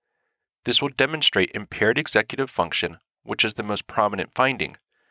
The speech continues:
and a quote-unquote stepwise cognitive decline. In terms of further imaging, an M R I of the brain is indicated as the most sensitive for detecting ischemic changes.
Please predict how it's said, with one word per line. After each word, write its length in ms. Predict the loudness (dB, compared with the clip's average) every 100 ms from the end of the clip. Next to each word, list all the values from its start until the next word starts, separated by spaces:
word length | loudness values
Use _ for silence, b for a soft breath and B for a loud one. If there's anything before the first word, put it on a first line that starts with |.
| _ _ _ -2
and 100 | 0
a 80 |
quote-unquote 840 | 0 0 2 2 0 0 0 0 -4
stepwise 720 | -2 2 2 4 2 2 0
cognitive 480 | 0 0 -2 -6
decline. 520 | -8 -6 2 2 2 _ _ _ _ _ _ _ _ _ _
In 100 | -2
terms 320 | 0 0 0
of 80 | -2
further 300 | 0 2 2 0
imaging, 440 | -4 -2 -4 -8 _ _ _ _ _ _ _ -4
an 100 | -2 0
M 160 | -2 2
R 120 | 4
I 40 |
of 100 | 4
the 100 | 2
brain 340 | 0 4 2 2
is 140 | -4 -4
indicated 640 | 0 0 0 2 2 0 _
as 160 | -2 2
the 100 | 2
most 300 | 2 0 2
sensitive 500 | 0 0 0 0 0
for 140 | -2
detecting 540 | -2 -2 -2 -2 -4 -4
ischemic 420 | -2 -4 -6 -2
changes. 600 | 0 0 -2 -6 -8 -10